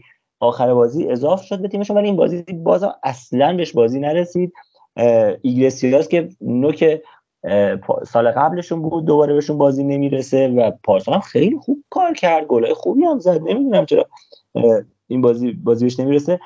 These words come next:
معمولاً عادت، عادت داشتیم که توی دربی این دو تا تیم، اه، دست بالاتر سویا داشته باشه. معمولاً، اه، تو بالای جدول قرار داشت، اه، بتیس پایین‌تر بود، ولی این دفعه برعکس شده بود، سویا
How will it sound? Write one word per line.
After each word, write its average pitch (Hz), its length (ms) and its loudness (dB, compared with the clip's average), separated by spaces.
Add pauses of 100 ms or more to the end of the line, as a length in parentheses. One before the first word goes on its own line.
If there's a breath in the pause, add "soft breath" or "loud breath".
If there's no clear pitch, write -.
(240 loud breath)
معمولاً 160 360 0
عادت، 190 240 -2
عادت 175 320 2
داشتیم 160 320 -6
که 135 160 0
توی 135 240 -2
دربی 131 380 2
این 131 100 0
دو 127 120 0
تا 131 80 2
تیم، 180 240 0 (480 loud breath)
اه، 107 240 4 (380)
دست 147 340 0
بالاتر 135 460 0
سویا 127 400 0
داشته 170 320 -2
باشه. 160 320 2
معمولاً، 135 480 0
اه، 104 260 -2
تو 117 160 -10
بالای 117 300 0
جدول 156 300 0
قرار 147 280 -2
داشت، - 300 -2
اه، 101 300 -6
بتیس 113 320 -2
پایین‌تر 117 420 0
بود، 175 200 0
ولی 160 140 -2
این 120 200 -4
دفعه 120 160 -2
برعکس 139 360 2
شده 160 180 -4
بود، 160 120 -2
سویا 127 480 0